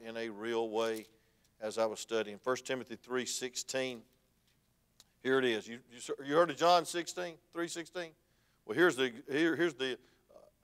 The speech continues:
the greatest commentary on John three sixteen. First Timothy three sixteen. "And without controversy, great is the mystery of godliness. God was manifest in the flesh." Can somebody say amen? Now listen to this.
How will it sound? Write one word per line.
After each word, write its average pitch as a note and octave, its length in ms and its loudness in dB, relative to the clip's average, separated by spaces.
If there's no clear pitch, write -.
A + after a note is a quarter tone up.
the A#2+ 80 -14
greatest D#3 340 8
commentary C#3 540 4
on A#2 140 0
John A#2+ 280 0
three A2 180 -8
sixteen. - 380 -16
First D3+ 340 4
Timothy C#3+ 380 -2
three C#3 280 0
sixteen. B2 400 -4
"And A#2 100 -6
without A#3 300 12
controversy, D#3 680 10
great F#3+ 240 10
is D#3+ 100 2
the D3 100 2
mystery D#3 440 0
of A2+ 140 -4
godliness. A2 720 6
God F#3+ 320 12
was D#3+ 180 6
manifest G3 680 10
in E3+ 100 2
the D3+ 60 2
flesh." D#3 440 10
Can B2+ 140 -6
somebody D3+ 260 8
say D3+ 200 8
amen? D3+ 260 2
Now C3 80 6
listen D#3+ 280 10
to C#3+ 80 12
this. - 220 -2